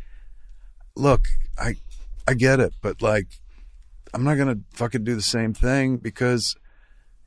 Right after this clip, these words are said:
everyone knows I'm pretty liberal or extremely fucking liberal. Everyone knows where I stand on the political spectrum." You don't need one more person being like,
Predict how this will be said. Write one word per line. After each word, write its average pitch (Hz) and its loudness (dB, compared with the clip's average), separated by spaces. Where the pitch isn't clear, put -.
everyone 165 6
knows 160 8
I'm 151 8
pretty 151 6
liberal 147 6
or 95 -4
extremely 131 4
fucking 98 4
liberal. 92 2
Everyone 254 4
knows 196 6
where 147 10
I 139 10
stand 123 2
on 120 4
the 117 2
political 113 0
spectrum." 110 0
You - -2
don't 135 0
need 139 4
one 131 4
more 123 4
person 127 2
being 110 2
like, 104 2